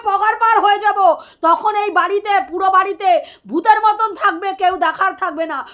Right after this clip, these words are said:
ওই আতঙ্কটা তৈরি করে দিয়ে ওই দুটো মানুষকে পুরো দমে ব্যবহার করছিস।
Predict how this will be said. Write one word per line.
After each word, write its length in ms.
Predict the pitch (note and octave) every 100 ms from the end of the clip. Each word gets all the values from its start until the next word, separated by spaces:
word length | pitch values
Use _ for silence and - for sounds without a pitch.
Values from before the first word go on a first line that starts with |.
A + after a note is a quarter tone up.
| E4+ D#4+
ওই 280 | A4+ C#5
আতঙ্কটা 680 | C#5+ A4+ A4+ A4+ A4 A4 G4+
তৈরি 340 | G4 F4+ F4+
করে 280 | G4+ F#4 F4+
দিয়ে 280 | B3+ E4 A#4+ C5 B4+ -
ওই 260 | - G4+ D5
দুটো 220 | B4+ A#4+ G#4+
মানুষকে 840 | F#4+ F4+ F#4+ - F4 D4+ - _ _
পুরো 280 | D#4+ F#4 F#4+
দমে 340 | C4+ D4 E4+
ব্যবহার 420 | E4 C#4 C4+ D4 C4+
করছিস। 440 | C4+ - C4+ A#3